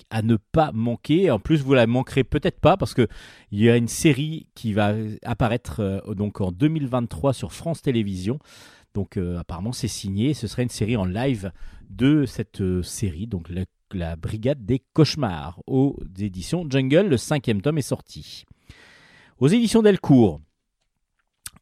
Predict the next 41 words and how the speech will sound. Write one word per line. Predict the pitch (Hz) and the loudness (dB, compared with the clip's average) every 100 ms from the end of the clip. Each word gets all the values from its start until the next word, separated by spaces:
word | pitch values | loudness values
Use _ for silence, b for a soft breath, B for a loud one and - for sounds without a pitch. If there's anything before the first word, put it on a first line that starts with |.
| - | -4
on | 120 | 2
avait | 120 147 | 4 6
la | 131 | 4
fin | - 139 | 2 2
des | 131 | 4
légendaires, | 120 110 110 135 160 | 6 6 4 4 4
et | 117 104 | 0 -2
puis | 117 | 0
ben | 107 | 2
là, | 123 156 | 2 2
il | 117 | 2
y | |
a | |
un | 104 | 2
nouveau | 143 175 | 2 6
légendaire | 175 131 131 98 80 | 6 6 2 -2 -6
qui | - | -6
vient | 110 | -6
de | 78 | -4
sortir. | - - - 90 - B B | -4 -4 -6 -10 -10 B B
Les | 104 | 2
légendaires | 123 135 135 175 139 - | 4 4 4 2 0 -4
Résistance. | 92 110 170 165 170 - - 113 92 - - 87 b b b | -6 2 4 4 2 -4 -2 -2 -4 -8 -10 -10 b b b
Le | 92 | -4
tome | - 107 - | 0 -2 0
un | 123 | -2
s'appelle | - 92 95 87 | -2 -6 -4 -4
Les | 90 | -6
dieux | 92 101 147 165 | -6 -2 2 2
sont | - 95 - | 0 -8 -4
amour. | 123 107 107 147 101 - B B B | -2 0 0 0 -4 -10 B B B
C'est | - 120 | -6 -4
de | 98 113 - | 2 0 2
Patrick | 175 - 180 - | -2 -2 -10 -4
Sobral | 165 139 143 147 | -2 0 2 2
au | 113 | 0
scénario, | - 123 107 98 107 160 | 0 0 0 0 0 0
de | 104 90 | -2 -4
Jenny | 90 143 143 151 - | 0 0 0 -4 -4
au | 113 | -4
dessin, | 95 95 - 147 | -4 -6 -6 -8